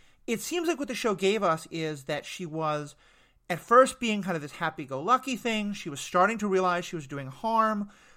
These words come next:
We were in the audience starting to realize, like, the, the real pain and trauma that was being caused. And then at the end, uh, there's sort of, like, much worse people who show up, like Hayward, like,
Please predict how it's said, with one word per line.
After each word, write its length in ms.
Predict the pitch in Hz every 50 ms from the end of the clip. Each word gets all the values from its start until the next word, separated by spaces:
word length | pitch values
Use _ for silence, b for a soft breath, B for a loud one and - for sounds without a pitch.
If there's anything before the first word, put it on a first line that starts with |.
| B B B
We 180 | 156 208 247
were 140 | 269 269 262
in 60 | 233
the 80 | 220 220
audience 340 | 220 208 196 208 202 196 -
starting 240 | - 185 180 170 151
to 80 | 160
realize, 400 | 156 160 156 156 151 147 147 139
like, 180 | 147 139 135 -
the, 160 | - 131 127 _ _ -
the 80 | 160
real 280 | 139 131 147 214 247 220
pain 440 | - - - - - 202 208 208 185
and 120 | 151 143
trauma 440 | - - - 208 262 320 320 247 170
that 100 | 143 127
was 100 | 131 135
being 220 | 131 143 135 131
caused. 540 | 127 - - 127 120 113 110 113 131 - - _ _ _ _ _ _ _ _ _ _ _ _ _ b b b b b b b b b b -
And 100 | 247 240
then 100 | 254 254
at 100 | 269 262
the 140 | 254 240 240
end, 380 | 233 226 226 226 226 226 226 202 b b b b b b b b -
uh, 340 | 190 185 180 180 175 170 160
there's 260 | 160 165 190 185 180
sort 120 | - 196
of, 40 | 175
like, 160 | 175 147 -
much 240 | 165 165 196 196 196 160
worse 380 | 143 131 151 214 277 285 -
people 360 | - - - 220 185 - 185 180
who 160 | 160 180 165
show 300 | - - - 175 165 160
up, 240 | 156 156 151 151 -
like 180 | 139 135 127 -
Hayward, 580 | - - 190 208 190 196 190 190 190 190 185 -
like, 180 | 147 156 143